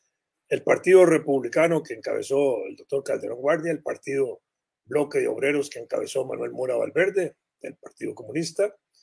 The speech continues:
y el Partido Confraternidad Guanacasteca, del do-, do-, del doctor Francisco Vargas Vargas. En esas condiciones ganó el doctor Calderón Guardia.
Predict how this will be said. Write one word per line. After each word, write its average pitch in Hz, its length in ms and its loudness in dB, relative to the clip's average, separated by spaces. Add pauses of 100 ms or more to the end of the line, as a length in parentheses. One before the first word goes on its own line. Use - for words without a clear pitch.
(360)
y 135 80 -8
el 113 120 -8
Partido 120 420 -6
Confraternidad - 680 -8
Guanacasteca, - 760 -10
del - 180 -8
do-, - 280 -16
do-, - 220 -14 (120)
del - 160 -16
doctor - 440 -6
Francisco - 520 -12
Vargas 101 280 -8
Vargas. 139 600 -14 (520)
En 107 160 -10
esas 117 240 -8
condiciones 135 580 -6
ganó - 220 -6
el 101 80 -8
doctor 123 460 -6 (580)
Calderón - 420 -6
Guardia. 117 440 -4